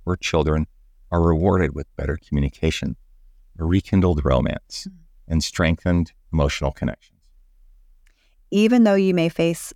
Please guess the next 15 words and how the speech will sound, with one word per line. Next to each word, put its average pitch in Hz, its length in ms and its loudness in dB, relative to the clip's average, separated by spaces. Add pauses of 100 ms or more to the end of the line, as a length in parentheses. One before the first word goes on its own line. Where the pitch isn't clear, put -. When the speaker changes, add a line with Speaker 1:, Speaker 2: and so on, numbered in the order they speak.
(100)
Speaker 2:
obstacles 175 720 0
in 165 180 2
making 160 300 0
this 156 120 -2
happen, 156 500 0
such - 300 -4
as 139 500 -2
having 156 360 0
anxiety 160 720 2
about 127 280 -2
alone 160 360 2
time 151 580 0
or - 460 -4 (320)
logistical 160 760 0
challenges, 156 760 0